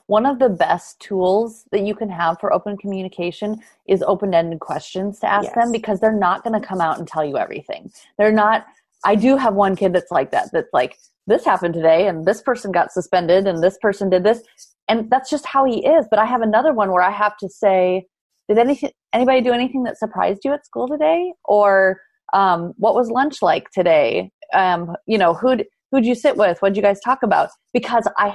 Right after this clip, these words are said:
Speaker 1: have to draw it out of him a little bit more
Speaker 2: Mm-hmm.
Speaker 1: because he's just not a natural sharer like, like my, my other child is. And so,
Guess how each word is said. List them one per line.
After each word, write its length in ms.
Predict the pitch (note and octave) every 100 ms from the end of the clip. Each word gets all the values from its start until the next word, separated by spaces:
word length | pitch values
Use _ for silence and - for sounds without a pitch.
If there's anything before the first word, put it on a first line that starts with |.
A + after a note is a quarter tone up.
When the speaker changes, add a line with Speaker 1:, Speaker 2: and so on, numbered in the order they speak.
| -
Speaker 1:
have 220 | G#3 A3 -
to 80 |
draw 260 | G#3 E3+ D#3+
it 60 | D3
out 160 | B2
of 120 | D3+ D#3+
him 140 | F#3+
a 40 | F#3+
little 220 | G3 G#3
bit 220 | A3+ -
more 220 | A3 A3+
Speaker 2:
Mm-hmm. 120 | G3+ F3+
Speaker 1:
because 180 | F#3+ F#3+
he's 160 | G#3
just 340 | - G3 G3 F#3+
not 260 | F3 F#3 -
a 40 | F#3
natural 720 | E3+ D#3 - - F#3 E3+ E3+ - _ _ _ _
sharer 800 | _ - A3 C4 G#3+ F#2+ - - -
like, 300 | E3 B2 - _
like 240 | G3 F#3 -
my, 300 | E3+ D3+ - - - _
my 240 | C#3+ E3+
other 160 | E3 F3+
child 420 | - E3 D#3+ C3 -
is. 220 | F3+ F3+ -
And 160 | G#3 G3+
so, 320 | A3 G3+